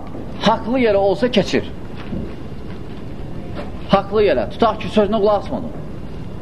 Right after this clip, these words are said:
Haqlı yerə hansı ki, qulaq asmalıydın. Asi oldun. Qarğış eləsə keçir əlbəttə. Özü qadınlar çox ehtiyatlı olmalıdırlar.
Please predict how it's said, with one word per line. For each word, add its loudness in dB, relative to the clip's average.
Haqlı 4
yerə 6
hansı -4
ki, 4
qulaq 4
asmalıydın. 2
Asi 2
oldun. 0
Qarğış 2
eləsə 4
keçir 4
əlbəttə. 0
Özü 4
qadınlar 2
çox 4
ehtiyatlı 4
olmalıdırlar. 0